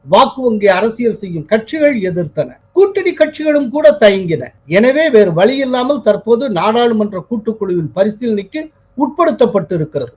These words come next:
இந்நிலையில் மத்திய பிரதேஷ் உயர் நீதிமன்றம் வழங்கியிருக்கும் தீர்ப்பு முன்னோடியாக திகழ்கிறது. வக்பு வாரிய தீர்ப்பாயத்துக்கு போகாமல் உயர் நீதிமன்றத்தின் மூலமே தீர்ப்பை பெற முடியும் என்பதை மத்திய பிரதேச உயர் நீதிமன்ற தீர்ப்பு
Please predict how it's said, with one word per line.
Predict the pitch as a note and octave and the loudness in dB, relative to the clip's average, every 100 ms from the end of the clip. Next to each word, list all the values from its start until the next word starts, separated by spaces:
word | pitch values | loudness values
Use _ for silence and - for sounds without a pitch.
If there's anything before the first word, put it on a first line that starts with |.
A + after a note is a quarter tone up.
| - | -4
இந்நிலையில் | G3+ C#4+ D4 F4+ D#4+ A3+ D4+ | 0 2 2 2 0 0 -2
மத்திய | D3+ A3 A3+ E4+ | 0 2 2 0
பிரதேஷ் | D4+ C4+ A#3 G3 C#3+ | 0 2 4 2 0
உயர் | E3+ C4+ C4 | 2 2 2
நீதிமன்றம் | B3+ A3+ G#3 G3 E3+ | 0 0 2 2 2
வழங்கியிருக்கும் | F#3 F#3 F3 D3 D3 - | 0 -2 -4 -4 -8 -4
தீர்ப்பு | C#4 C4 G#3+ E4 - _ - | -2 -2 -4 -10 -10 _ -4
முன்னோடியாக | F3+ C#4+ F4+ F#4 D#4+ C#4+ G#3 | 0 2 2 0 2 2 2
திகழ்கிறது. | A#3+ G3 F3 E3 D3 C3 A#2 - | -4 -4 -2 -2 -2 -4 -8 2
வக்பு | F#3 G#3 G#3 D#4 | 2 2 0 4
வாரிய | C#4+ C4 A#3 | 4 6 2
தீர்ப்பாயத்துக்கு | - C4+ G#3+ B3+ A#3+ A3+ G#3 E3+ D3 | 2 -2 0 4 6 4 0 -12 -8
போகாமல் | D#3+ F#3+ F#3+ G#3 A3+ - _ - | 4 4 6 4 2 -6 _ -8
உயர் | D#3 A#3+ E4+ | -2 0 0
நீதிமன்றத்தின் | F4 E4 D#4 D4 C4 A#3+ B3+ A#3 | 0 -2 2 0 0 -4 -2 -2
மூலமே | C4 C4+ D#4 D#4 | 2 2 0 -2
தீர்ப்பை | C4+ C#4 C4 A#3+ | -4 -4 -2 0
பெற | - A3 | 2 2
முடியும் | C#4 C4+ A#3+ A3+ | 2 0 -2 -2
என்பதை | F#3+ A3 C4 D4+ D#4 - | 0 0 0 -2 -8 -2
மத்திய | F3+ A3 C#4+ | 2 4 4
பிரதேச | A3 A#3 G#3+ G#3+ F#3 | 4 4 2 2 0
உயர் | F3+ B3 B3 | 0 2 2
நீதிமன்ற | A3+ G#3 F#3 F3 - | 0 -2 -2 -4 -4
தீர்ப்பு | C4 A3+ | -6 -6